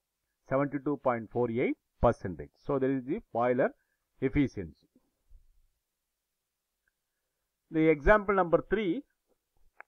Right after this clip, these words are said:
the following data refer to a boiler plant. Mass of water evaporated per hour, five nine four zero kilogram. Mass of the coal burnt is six seventy-five kilogram.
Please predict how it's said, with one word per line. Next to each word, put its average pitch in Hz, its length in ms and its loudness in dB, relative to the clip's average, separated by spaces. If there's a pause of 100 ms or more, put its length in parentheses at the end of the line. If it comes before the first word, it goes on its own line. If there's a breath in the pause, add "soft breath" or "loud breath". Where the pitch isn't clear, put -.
(1040)
the 156 100 -2
following 214 520 2
data 175 380 0
refer 165 260 -2
to 165 200 0
a 160 60 2
boiler 139 400 2
plant. 117 380 -4 (440)
Mass 151 260 2
of 170 180 4
water 139 340 2
evaporated 135 500 0 (100)
per 123 160 4
hour, 123 360 2 (680)
five 156 220 4
nine 170 320 0
four 151 300 6
zero 143 300 2
kilogram. 123 520 0 (260)
Mass 135 240 2
of 160 180 4
the 147 160 -2
coal 151 220 2
burnt 135 340 0
is 143 160 -4
six - 200 -8
seventy-five 135 540 -4
kilogram. 120 400 -2